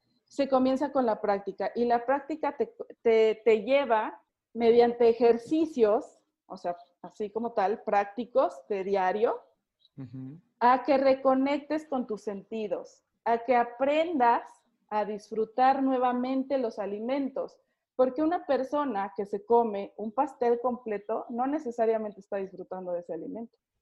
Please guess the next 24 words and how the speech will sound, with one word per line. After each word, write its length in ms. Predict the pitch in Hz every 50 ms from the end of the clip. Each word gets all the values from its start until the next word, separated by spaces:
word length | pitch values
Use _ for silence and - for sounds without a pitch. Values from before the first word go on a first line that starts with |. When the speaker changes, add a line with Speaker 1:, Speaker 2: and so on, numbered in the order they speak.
| _ -
Speaker 1:
Una 320 | 220 240 262 262 254 -
persona 520 | 262 247 233 240 - 262 262 269 285 285
que 100 | - 247
está 260 | 226 - - 247 240 240
teniendo 420 | 254 254 254 240 240 240 233 240
un 140 | 240 240 233
atracón 720 | 233 226 - 208 185 170 - - 196 185 202 254 294 349 - -
no 160 | - 240 254
necesariamente 1000 | 269 262 269 262 240 208 - - 240 254 277 294 240 214 220 220 220 226 - 226
está 200 | 226 _ - 220
disfrutando 640 | 220 220 220 - 196 190 190 - 196 202 202 202 208 202
de 80 | 190 185
los 180 | 175 175 -
alimentos. 760 | 185 175 170 175 180 180 185 196 214 202 _ _ _ _ _ _ _ _ _ _ -
Es 200 | 208 240 240 226
más, 300 | 226 214 220 254 262 262 - -
puede 220 | 247 262 269 269
ser 240 | 269 277 262 262 262
que 80 | 269
esté 240 | 240 247 - 254 262
sufriendo 560 | 262 277 262 269 - 247 240 254 262 262 294
y 40 | 277
mucho, 540 | 254 233 220 247 269 269 - - - - - _ _ _ _ _ _ _ _
¿ok? 240 | - 190 190 _